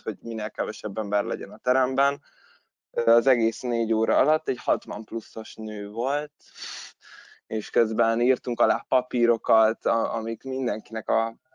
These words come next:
kezébe megfordultak, szóval, hogy inkább nekem ez a fajta stressz rakta rá, nem az, hogy fertőtlenítő krémet kellett használnom, vagy maszkot hordanom, amikor bementem a terembe.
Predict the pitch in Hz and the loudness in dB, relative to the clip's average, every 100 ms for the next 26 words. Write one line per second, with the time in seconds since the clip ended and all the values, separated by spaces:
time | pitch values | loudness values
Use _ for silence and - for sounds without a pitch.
0 | _ _ _ _ 120 117 113 107 113 117 | _ _ _ _ 2 4 4 4 2 2
1 | 120 - 117 117 110 117 117 - 120 117 | 0 2 4 4 2 2 2 4 2 2
2 | - - 117 117 120 120 127 127 120 117 | -4 0 4 4 4 2 0 -4 0 0
3 | 113 117 117 - 120 117 117 107 - - | 0 -2 -4 -2 -2 0 0 0 -4 -6
4 | 120 113 117 113 113 _ _ _ _ _ | -6 -6 -6 -6 -8 _ _ _ _ _
5 | _ 113 107 107 110 - 110 110 - 110 | _ 2 2 2 -2 0 -2 -2 -2 -4
6 | 107 113 107 107 110 104 95 - 104 92 | -2 -2 -2 -2 -4 -6 -8 -4 -4 -2
7 | 101 98 110 110 101 101 - _ _ 110 | -4 -2 -6 -6 -8 -10 -16 _ _ -4
8 | 101 110 101 104 110 - 101 - 110 - | -2 -6 -4 -6 -6 -6 -6 -4 -4 -4
9 | 107 107 104 98 95 - - - 107 104 | -6 -4 -4 -6 -6 -10 -12 -6 -6 -4
10 | 107 110 104 113 127 - 98 - - - | -8 -6 -8 -8 -8 -6 -8 -10 -12 -12
11 | 58 - - - - - | -12 -12 -14 -14 -6 -8